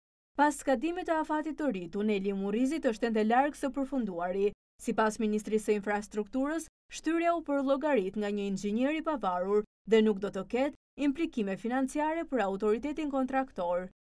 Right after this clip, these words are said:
Ndërtimi i rrugës prej pesëdhjetë e katër kilometrash që lidh Tiranën me Dibrën filloi në vitin dy mijë e tetëmbëdhjetë, pasi kompania Gjoka Konstruksion fitoi koncesionin me ofertën për tridhjetë e tre pikë gjashtë miliard lekësh. Deri në qershor të këtij viti,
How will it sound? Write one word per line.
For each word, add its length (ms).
Ndërtimi 480
i 60
rrugës 340
prej 160
pesëdhjetë 480
e 120
katër 280
kilometrash 720
që 100
lidh 220
Tiranën 480
me 100
Dibrën 460
filloi 400
në 140
vitin 340
dy 160
mijë 220
e 80
tetëmbëdhjetë, 720
pasi 260
kompania 520
Gjoka 320
Konstruksion 800
fitoi 400
koncesionin 800
me 140
ofertën 420
për 240
tridhjetë 400
e 60
tre 180
pikë 220
gjashtë 300
miliard 360
lekësh. 460
Deri 260
në 180
qershor 460
të 140
këtij 280
viti, 380